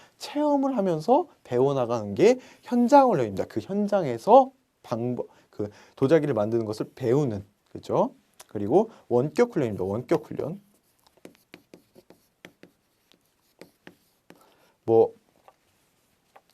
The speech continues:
아시겠죠? 그냥 내용만 보셔도, 이름만 보셔도 아실 거예요.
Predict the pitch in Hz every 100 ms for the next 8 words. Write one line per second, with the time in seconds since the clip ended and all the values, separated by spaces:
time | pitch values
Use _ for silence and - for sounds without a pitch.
0 | _ _ - 131 - 233 240 123 117 104
1 | - _ - - _ _ _ - _ -
2 | _ - - _ _ - _ _ - 123
3 | 143 143 101 110 117 - 123 160 131 98
4 | 113 123 - 104 160 185 113 92